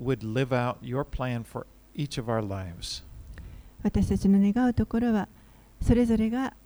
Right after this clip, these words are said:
Speaker 2: あなたが持ってくださっているそのご計画に従って歩んでいくことです。
Speaker 1: That you would be glorified through each one of us.
Speaker 2: そして、私たち一人一人を通して、あなたにご栄光が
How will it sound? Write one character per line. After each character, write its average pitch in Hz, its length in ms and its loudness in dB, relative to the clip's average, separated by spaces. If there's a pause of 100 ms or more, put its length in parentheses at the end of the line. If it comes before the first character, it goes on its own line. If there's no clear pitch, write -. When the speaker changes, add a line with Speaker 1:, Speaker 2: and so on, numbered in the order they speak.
(240)
Speaker 2:
あ 226 80 4
な 269 120 6
た 285 140 -2
が 254 100 2
持 226 120 6
っ 233 40 2
て 214 140 -6
く 202 100 -4
だ 208 100 0
さ 220 140 -4
っ - 20 -4
て - 160 -6
い 214 40 0
る 220 100 0
そ - 100 -2
の 196 120 4
ご 185 120 -2
計 214 220 -2
画 226 260 -2
に 220 100 4
従 - 180 -4 (120)
っ 277 60 -6
て - 280 -6 (320)
歩 190 240 4
ん 180 60 4
で 185 80 -2
い 175 60 -6
く - 100 -14
こ 180 140 -8
と 175 120 -8
で 180 140 -6
す。 - 160 -12 (1040)
Speaker 1:
That 123 220 -4
you 127 220 -4
would 113 140 -2
be 107 140 0
glorified 127 760 2
through 113 220 -10
each - 280 -10
one 92 140 -10
of 85 160 -12
us. - 300 -20 (280)
Speaker 2:
そ - 140 -4
し - 80 -6
て、 247 340 -6
私 196 300 -4
た 196 100 -4
ち 185 120 -8
一 - 200 -8
人 196 100 -6
一 - 220 -8
人 285 180 -4
を 233 40 -6
通 240 240 -4
し - 80 -10
て、 - 180 -14 (400)
あ 214 80 -2
な 220 140 4
た 220 120 -4
に 220 260 -4 (200)
ご 190 100 0
栄 180 180 -2
光 165 160 -8 (400)
が 226 200 -4